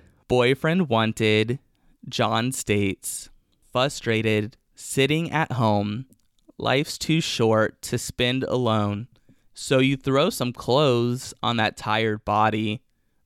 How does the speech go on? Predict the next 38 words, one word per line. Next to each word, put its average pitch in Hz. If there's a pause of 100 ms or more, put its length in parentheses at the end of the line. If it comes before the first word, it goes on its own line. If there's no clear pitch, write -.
venture 135
out 139
and 123
try 113
to 135
meet 131
somebody. 110 (500)
But 117
it's -
temporary 170
gain 110 (280)
to 131
tide 131
you 160
over 131
to 127
keep 120
you 127
from 113
going 110
insane." 110 (600)
This 160
is 220
an 220
experience 147
that 113
many 127
gay 117
people 110
can 120
relate 107
to. 107 (180)
Even 226
straight 143
people 127
too, 156
I'm 110
sure. 117